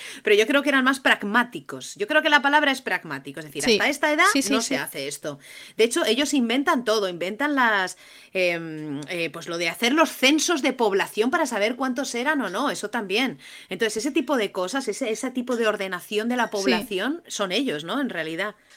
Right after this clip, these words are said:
Speaker 1: Pues mira, los más civilizados que tenían que ser, si tu niño no tiene siete años, no e-, no es.
Speaker 2: <laughs>
Speaker 1: No es y no es. Es increíble.
Speaker 2: Pobrecitos los niños. Joe,
Speaker 1: Ya
Speaker 2: chaval.
Speaker 1: ves.
Speaker 2: Joder, ha estado súper, súper guay, ¿eh?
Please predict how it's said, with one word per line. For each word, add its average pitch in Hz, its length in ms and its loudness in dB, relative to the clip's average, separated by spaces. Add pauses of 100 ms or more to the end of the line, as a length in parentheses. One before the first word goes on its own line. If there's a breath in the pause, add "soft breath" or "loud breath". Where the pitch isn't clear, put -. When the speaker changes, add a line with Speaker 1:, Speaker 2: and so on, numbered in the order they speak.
Speaker 1:
Pues 190 140 -6
mira, 214 180 4
los 185 200 -4
más 240 140 -2
civilizados 240 440 -2
que - 100 -4
tenían 202 280 -6
que 196 120 -8
ser, 302 280 -4 (380 soft breath)
si - 140 -8
tu 247 120 0
niño 294 200 4
no 285 100 2
tiene 247 180 0
siete 233 200 0
años, 294 220 0
no 208 160 0
e-, 175 200 0
no 202 140 2
es. - 340 -6 (100)
Speaker 2:
<laughs> 254 340 -2
Speaker 1:
No 254 140 6
es - 280 -6
y 180 100 -12
no 175 140 -8
es. 147 280 -12 (260)
Es - 180 -8
increíble. 143 320 -10
Speaker 2:
Pobrecitos 240 560 2
los 208 160 6
niños. 196 500 -4
Joe, 196 300 4
Speaker 1:
Ya 185 60 -4
Speaker 2:
chaval. - 340 -4
Speaker 1:
ves. - 180 -14 (560 loud breath)
Speaker 2:
Joder, 226 560 2
ha 220 60 2
estado 277 440 2
súper, 320 480 -2
súper 285 300 0
guay, 208 420 2
¿eh? 277 160 -2